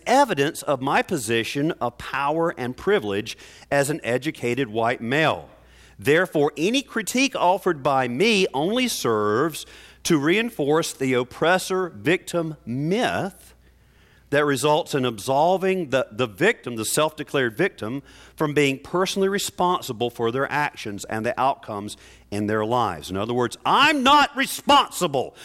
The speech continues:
I'm not accountable. It's the man,"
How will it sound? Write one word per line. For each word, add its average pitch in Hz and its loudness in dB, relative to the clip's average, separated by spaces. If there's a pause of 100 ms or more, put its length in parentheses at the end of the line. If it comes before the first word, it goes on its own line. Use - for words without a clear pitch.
(180)
I'm 262 6
not 240 4
accountable. 170 2 (120)
It's 214 2
the 165 2
man," 151 2